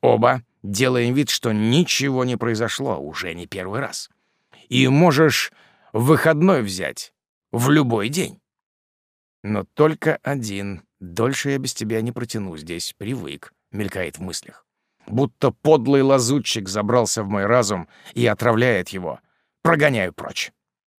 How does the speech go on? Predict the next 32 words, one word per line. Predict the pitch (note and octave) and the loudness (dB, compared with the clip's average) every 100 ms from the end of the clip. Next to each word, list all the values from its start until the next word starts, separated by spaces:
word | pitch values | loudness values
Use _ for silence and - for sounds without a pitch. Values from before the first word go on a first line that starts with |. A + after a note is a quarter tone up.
| _ _ _ _ _ _ | _ _ _ _ _ _
«Ой, | F3 D#3+ - _ - _ | 2 2 -4 _ -20 _
а | E3 E3+ | 2 6
на | F3+ | 6
пятницу | F#3+ E3+ D#3+ - | 6 4 2 4
можно?» | F#3 A3 B2+ G#2 _ _ _ _ | 6 6 2 -4 _ _ _ _
вскрикивает | - - A#2 G#2 G2+ F#2+ | -4 -2 -2 -2 -4 -2
Злата | A2 G2 G#2+ | -2 0 0
радостно. | F#2+ F2 - F2+ - - | -2 -4 -8 -12 -14 -2
«У | - | 6
меня | F3 F3 | 8 8
день | E3 F3+ F3 | 8 8 8
рождения | F#3+ E3+ E3 C#3+ C#3 | 6 6 4 2 2
как | C#3 | 2
раз, | B2+ B2 F3 | 2 0 2
и...» | G3 G3 - - - - _ | 2 2 -2 -14 -20 -20 _
Внезапно | G#2+ G#2 A2 A2+ A#2+ C#3 C3 A#2+ | -6 -4 -2 2 4 4 2 -2
стискивает | - C3+ A#2 G#2+ G2 F2+ | -2 -2 -4 -6 -8 -6
губы, | G2 B2 C3 | -2 0 2
будто | A2 F#2+ A#2+ | 0 -2 -2
лишнюю | A#2 G#2 A#2+ A#2+ | -2 -2 -2 -2
информацию | A#2 C#3+ C3+ G2+ D#2+ D2 | -2 0 -2 -4 -8 -10
выдала. | D#2+ D#2+ D2+ - _ - - | -10 -8 -10 -12 _ -20 -8
«Э, | - F3+ | -2 0
хотя | - A3+ A3+ | 2 4 6
нет, | G3 G#2+ - - _ _ F#4 | 6 4 -4 -20 _ _ -14
надо | E4 F#3 G#3 G3+ G#3+ | 2 6 8 8 6
эскиз | F#3+ - F3 | 4 0 0
дома | A#2+ C#3 C3+ | 4 4 4
довести | C#3 D3+ - G3+ | 2 0 0 -2
и | |
финальную | D3+ D#3+ E3 D#3 D3 | 0 0 2 2 0
версию | C#3+ - D3 | 0 0 -2